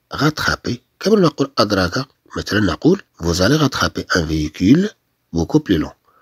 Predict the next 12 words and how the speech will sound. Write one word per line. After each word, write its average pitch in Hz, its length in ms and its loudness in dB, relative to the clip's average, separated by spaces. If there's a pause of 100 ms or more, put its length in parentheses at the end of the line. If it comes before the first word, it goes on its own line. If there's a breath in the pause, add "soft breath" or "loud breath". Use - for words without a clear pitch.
(360 soft breath)
إذا 98 200 0 (160)
أنتم 127 680 4 (260)
ستدركون 104 1500 2 (600)
مركبة 92 800 -2 (360)
beaucoup 120 240 2
plus 80 200 -4
long. 131 160 0 (200)
كما 175 200 2
نقول 151 400 -2
أنها 131 160 4
بطيئة 120 540 2
جدا، 98 480 -2